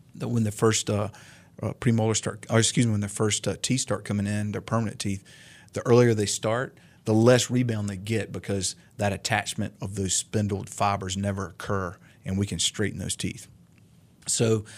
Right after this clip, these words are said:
it's a really easy process. We just, um, we take an impression, um, when the, uh, baby teeth start coming in, and we send it to Healthy Start Labs, and they fabricate a, uh, a little rubber piece that's one piece that they wear,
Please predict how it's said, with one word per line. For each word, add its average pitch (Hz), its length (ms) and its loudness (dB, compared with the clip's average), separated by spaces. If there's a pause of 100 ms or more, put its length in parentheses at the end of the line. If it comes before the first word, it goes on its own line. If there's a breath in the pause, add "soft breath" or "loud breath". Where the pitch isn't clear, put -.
(200 loud breath)
it's - 160 0
a 113 60 8
really 117 340 6
easy 139 300 0
process. 127 600 0
We 113 140 2
just, 113 340 0
um, 104 300 0 (460 loud breath)
we 104 160 0
take 110 260 0
an 110 60 0
impression, 113 640 -2 (360 soft breath)
um, 101 300 -2
when 98 100 -2
the, 98 240 -6
uh, 110 160 -6
baby 104 300 -4
teeth 107 240 -4
start - 260 -4
coming 110 240 -2
in, 117 300 -4 (300 soft breath)
and 95 120 -6
we 104 120 -2
send 110 360 -2
it - 180 -8
to 107 320 0
Healthy 101 320 -6
Start - 300 -2
Labs, 110 540 -6 (260 soft breath)
and 101 140 -2
they 104 100 4
fabricate 113 760 0 (520 soft breath)
a, 101 520 -2
uh, 95 500 -6
a 107 60 -4
little 107 260 2
rubber 110 380 0
piece 104 400 -6
that's - 260 -12
one 113 280 0
piece 120 400 -2
that 101 120 -10
they 104 100 0
wear, 107 460 -2